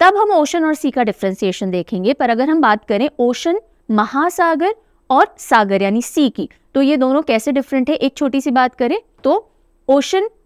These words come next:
बड़ा भी होता है और डीपर भी होता है than the sea। एवरेज अगर हम डेप्थ की बात करें ओशन की तो around thirty seven hundred meter एवरेज डेप्थ मानी जाती है। अगर हम सारे ओशंस की डेप्थ अभी तक जितनी पता लगाई गई है,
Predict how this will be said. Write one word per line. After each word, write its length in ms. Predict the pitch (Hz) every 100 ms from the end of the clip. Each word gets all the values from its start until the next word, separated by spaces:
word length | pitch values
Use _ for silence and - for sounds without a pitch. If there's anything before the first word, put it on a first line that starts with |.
| -
बड़ा 380 | 185 185 180 226
भी 140 | 302
होता 340 | 311 320 320
है 180 | 311 349 - -
और 140 | 285 370
डीपर 420 | 190 233 226 180
भी 120 | 175
होता 300 | 196 180 -
है 160 | 170 202
than 160 | 175 175
the 160 | 175
sea। 280 | 339 - 202
एवरेज 240 | 214 330
अगर 180 | 339 330
हम 180 | 330 381
डेप्थ 280 | 220 220 -
की 140 | 330
बात 240 | 269 262 -
करें 180 | 277
ओशन 360 | 302 214 214 247
की 180 | 247 359 _ _ _
तो 80 | 302
around 260 | 302 359
thirty 440 | 285 285 - 440 440
seven 280 | 330 339 285
hundred 260 | 254 269
meter 340 | 254 240 330 381 -
एवरेज 420 | 233 254 339 349 254
डेप्थ 260 | 247 -
मानी 260 | 226 185 185
जाती 260 | 180 175 254
है। 60 |
अगर 100 | 247
हम 80 | 277
सारे 300 | 269 247 247
ओशंस 320 | 254 - 247
की 100 | 285
डेप्थ 260 | 240 240 -
अभी 220 | 220 262
तक 160 | 294 330
जितनी 440 | 269 240 269 269
पता 360 | 302 247 - 226
लगाई 400 | 220 190 190 196
गई 240 | 202 190
है, 180 | 214 220